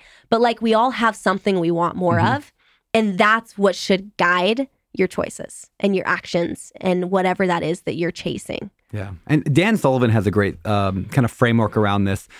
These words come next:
Speaker 2: that at first I didn't really like it, but the more I lean in, the more I, I, I really respect it. He says, like, you can want something and you want it because you want it. You don't have to have a noble reason for
Speaker 1: Yeah.
Speaker 2: wanting it. Like, you want a Louis Vuitton bag,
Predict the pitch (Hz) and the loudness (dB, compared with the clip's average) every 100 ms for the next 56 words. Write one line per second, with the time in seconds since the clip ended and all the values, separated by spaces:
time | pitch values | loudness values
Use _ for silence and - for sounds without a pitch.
0 | - 147 156 - 254 240 190 160 147 123 | -2 0 2 2 2 4 2 4 2 2
1 | 127 117 101 110 151 170 139 123 113 101 | 0 0 2 2 2 2 2 2 2 2
2 | 110 101 - 98 - 107 104 101 98 - | 2 0 -2 -4 0 2 2 2 -2 -4
3 | 98 - 98 - 120 110 110 - - - | -4 -2 -4 0 0 2 -2 -6 -18 -20
4 | - _ _ 135 165 233 196 123 143 120 | -20 _ _ 2 2 2 2 2 0 0
5 | - 104 92 95 101 95 _ 131 123 101 | 0 0 0 -2 -2 -6 _ 2 2 0
6 | _ _ _ _ - 139 131 143 151 123 | _ _ _ _ 0 2 4 2 0 -4
7 | 104 120 104 101 107 101 - 107 165 185 | 0 0 2 2 2 0 -2 0 2 2
8 | 170 143 139 113 101 110 123 110 101 110 | 0 0 2 0 2 2 4 2 2 2
9 | 113 101 95 101 90 - 90 135 165 180 | 2 0 0 0 0 -4 0 2 2 0
10 | 120 139 135 117 123 120 104 95 | 0 0 0 0 2 2 0 -4